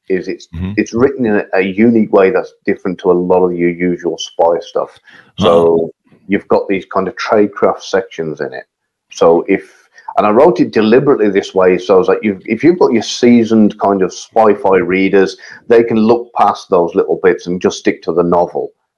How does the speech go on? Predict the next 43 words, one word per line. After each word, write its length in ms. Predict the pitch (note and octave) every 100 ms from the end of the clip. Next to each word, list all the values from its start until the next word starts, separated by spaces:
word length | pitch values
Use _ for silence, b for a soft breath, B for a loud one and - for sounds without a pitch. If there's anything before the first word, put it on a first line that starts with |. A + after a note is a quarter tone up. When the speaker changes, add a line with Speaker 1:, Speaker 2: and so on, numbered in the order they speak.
| _ G#2+
Speaker 1:
Whereas 240 | F#2+ F#2+
if 120 | F2
you've 140 | C3+ C3
got 100 | A#2+
somebody 440 | A#2 G#2+ G2+ F#2
who 300 | F#2+ F#2+ F#2
kind 240 | - F#2+
of 140 | F2 E2+
i-, 160 | F#2+ -
is, 120 | G2
is 200 | F#2+ F#2
new 220 | G2+ G2+
to 100 | G2
this 140 | F#2 F2+
and 80 |
they 40 | F#2+
go, 100 | G2
"Well, 120 | A2+
what 200 | F3 F3
does 120 | C#3+ C#3+
it, 80 |
what's 160 | D#3 -
a 40 |
skiff? 600 | - - - F#2 - - _ b b
What's 240 | D3+ -
this 260 | D3 C3+ -
mean? 300 | G2+ F2 F2+
What, 220 | C3 -
what's 180 | D#3+ C#3+
it," 80 | B2
Speaker 2:
Mm. 40 |
Speaker 1:
you 100 | D3
know, 120 | C3 - B B
and 140 | A2+ A#2+
e-, 180 | B2 -
each 220 | A#2+ A2
and 80 | A2
all 160 | A#2+ B2+
the 60 | G#2+
way 60 | G2
through, 240 | - A2
it'll 140 | F#2+ G2+
explain, 640 | - - G#2+ G2 F#2